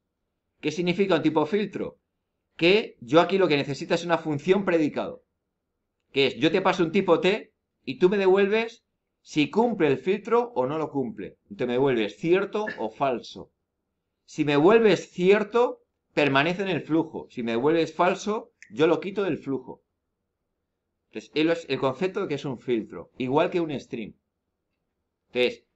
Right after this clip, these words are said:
yo hago una búsqueda en la base de datos, que la he perfilado, pero el per-, el, el perfilar de una manera, eh, digamos, más detallada no podía hacerlo con una query. ¿Y qué lo hago?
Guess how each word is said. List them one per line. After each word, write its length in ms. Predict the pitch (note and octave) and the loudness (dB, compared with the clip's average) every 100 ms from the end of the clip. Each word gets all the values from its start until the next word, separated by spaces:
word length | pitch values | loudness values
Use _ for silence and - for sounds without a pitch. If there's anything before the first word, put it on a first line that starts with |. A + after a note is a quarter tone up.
| _ | _
yo 200 | A2+ D3 | 0 4
hago 120 | E3 | 6
una 100 | D#3+ | 4
búsqueda 240 | D3+ E3+ C3+ | 2 0 0
en 40 | |
la 60 | A#2 | -2
base 200 | C#3+ F3 | -2 0
de 80 | F3+ | 0
datos, 480 | F#3+ G3+ A3 - _ _ _ _ _ _ _ _ - | 0 -2 -2 -8 _ _ _ _ _ _ _ _ -2
que 140 | C#3 | 2
la 100 | D#3+ | 4
he 40 | |
perfilado, 640 | E3 E3+ F3 F#3 G3+ A3 G#3+ | 4 0 4 6 6 4 4
pero 440 | E3 G3 A3+ - - | 2 2 -2 -6 -4
el 220 | C#3+ C3+ | -2 0
per-, 200 | C#3 - | -2 -2
el, 440 | B2 B2 A#2+ A#2 - | -2 -2 -2 -6 -4
el 200 | B2 A2+ | -4 -2
perfilar 420 | C3+ B2 C#3+ F#3+ | -6 -4 0 2
de 80 | G3+ | 2
una 80 | G3 | 2
manera, 460 | G3 F3+ C#3+ - | 2 2 2 -2
eh, 100 | - | -8
digamos, 500 | A2+ B2+ E3 D3+ B2 | -6 -2 -2 -2 -6
más 220 | B2 D#3+ F3 | 0 0 2
detallada 520 | F#3 F3+ E3+ F#3 F#3 | 2 2 0 0 2
no 200 | F3+ F#3+ | 0 4
podía 400 | E3+ D3+ F#3+ C#3 | 4 4 2 -2
hacerlo 280 | - B2+ B2 | -2 -4 -4
con 120 | A#2+ | -6
una 180 | B2 A#2 | -8 -4
query. 420 | A#2 G#2 F2+ - | -2 -2 -6 -10
¿Y 140 | - A2 | -14 -4
qué 140 | D3+ | 0
lo 140 | D#3 | 4
hago? 340 | E3+ B2+ F2+ | 2 0 -6